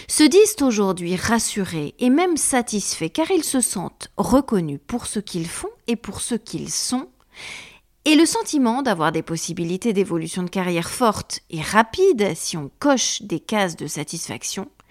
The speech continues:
c'est un moteur très puissant qui va booster l'efficacité de tous et la motivation de chacun. De même,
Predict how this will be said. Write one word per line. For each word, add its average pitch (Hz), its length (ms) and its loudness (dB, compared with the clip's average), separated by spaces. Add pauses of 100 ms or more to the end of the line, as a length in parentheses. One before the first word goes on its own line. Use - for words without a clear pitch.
(260)
c'est 330 240 4
un 370 80 8
moteur 214 640 2 (160)
très - 280 -2
puissant - 460 -8 (440)
qui 262 160 0
va 233 160 2
booster 220 640 0
l'efficacité 180 720 -4
de 160 80 -8
tous - 560 -4 (400)
et 262 140 2
la 214 120 2
motivation 160 720 -4
de 185 100 -2
chacun. - 440 -4 (540)
De 233 160 8
même, 247 260 8